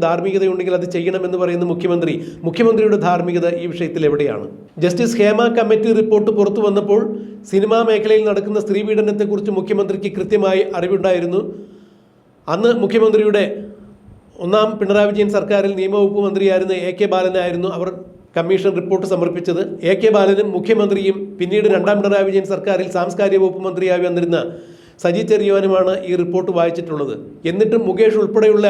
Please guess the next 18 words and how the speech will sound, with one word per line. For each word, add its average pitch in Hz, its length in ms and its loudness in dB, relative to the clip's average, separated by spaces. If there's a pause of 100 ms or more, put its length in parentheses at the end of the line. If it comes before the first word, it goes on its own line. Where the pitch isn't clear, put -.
ആളുകൾക്ക് 190 400 2 (320)
സ്ത്രീ 185 160 0 (100)
പീഡന 202 300 2
പരാതികൾ 185 420 2
വന്നിട്ട് 175 320 -4
മുഖ്യമന്ത്രി 180 460 -2
അവരെ 175 220 -2
എല്ലാവരെയും 175 420 0
പൊതിഞ്ഞു 190 320 -2
പിടിക്കുന്ന 180 380 -2
കാഴ്ചയാണ് 160 440 -2
കണ്ടത്. 127 260 -6 (440)
ആ - 20 6 (120)
മുഖ്യമന്ത്രിക്ക് 208 600 0
എന്ത് 240 240 -2 (160)
ധാർമ്മികതയാണുള്ളത്? 196 1080 0 (300)
സ്ത്രീ 185 240 -2
പീഡനത്തിന് 196 500 0